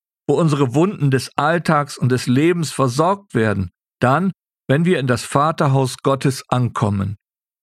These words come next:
Von daher schließe ich mit einem Zitat von Dietrich Bonhoeffer: „Wünsche, an die wir uns zu sehr klammern,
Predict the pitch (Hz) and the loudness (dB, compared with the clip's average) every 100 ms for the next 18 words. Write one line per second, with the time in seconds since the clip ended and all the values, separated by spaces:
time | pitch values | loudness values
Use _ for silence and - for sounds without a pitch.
0 | - 139 123 135 147 170 - 170 208 - | -4 0 2 2 2 0 0 0 0 0
1 | 135 131 139 135 123 123 110 - 113 - | 0 0 -2 0 0 0 -2 -2 -2 0
2 | 127 143 147 - 160 120 117 113 143 - | 2 2 -2 -2 0 2 0 0 -4 -4
3 | - 131 123 113 113 104 90 90 - _ | -2 0 2 2 0 0 -4 -6 -12 _
4 | _ _ _ _ _ _ - 110 170 165 | _ _ _ _ _ _ -2 0 2 0
5 | - 101 92 _ _ 120 117 135 151 151 | 0 -2 -2 _ _ -2 0 2 2 2
6 | 113 131 127 - - 165 185 156 151 143 | 2 0 -2 -6 -2 2 2 4 2 0
7 | - 123 117 101 95 | 0 2 2 0 -2